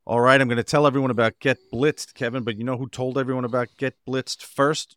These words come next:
James Adams on Twitter. I found this tweet. He said, a tweet. He said,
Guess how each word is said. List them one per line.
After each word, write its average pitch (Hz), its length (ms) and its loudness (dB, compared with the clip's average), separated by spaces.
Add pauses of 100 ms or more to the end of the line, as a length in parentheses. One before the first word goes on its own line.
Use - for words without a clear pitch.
James 151 400 2
Adams 143 760 6 (540)
on 98 140 -4
Twitter. 104 320 2
I 92 60 2
found 123 320 -2
this 113 80 -4
tweet. 143 180 -4
He 120 80 -4
said, 110 340 -4
a 104 120 -6
tweet. 165 300 -6
He 131 80 -4
said, 117 240 -6